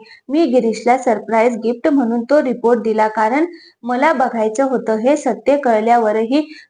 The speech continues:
तो दुसऱ्याचं मूल दत्तक घेतो का नाही. जेव्हा मी यापूर्वी तुला विचारलं होतं, तेव्हा तू सरळ नकार दिला होतास. गिरीश, पुरुष नेहमी स्वतःच्या कर्तव्याचा आणि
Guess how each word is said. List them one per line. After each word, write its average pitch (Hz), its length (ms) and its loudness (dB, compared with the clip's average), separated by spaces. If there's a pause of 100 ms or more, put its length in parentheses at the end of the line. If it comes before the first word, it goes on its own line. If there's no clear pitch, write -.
तो 320 80 -2
दुसऱ्याचं 247 680 0
मूल 302 200 4
दत्तक 226 480 0
घेतो 220 240 -2
का 220 180 0
नाही. 214 360 -4 (360)
जेव्हा 302 240 4
मी 381 220 2
यापूर्वी 349 480 2
तुला 285 300 2
विचारलं 240 500 0
होतं, 262 320 0
तेव्हा 233 440 -4
तू 320 160 0
सरळ 254 380 2
नकार 220 400 0
दिला 214 260 0
होतास. 220 460 0
गिरीश, 220 420 0 (440)
पुरुष 294 380 0
नेहमी 233 300 2
स्वतःच्या 240 520 2
कर्तव्याचा 233 800 0
आणि 226 280 -2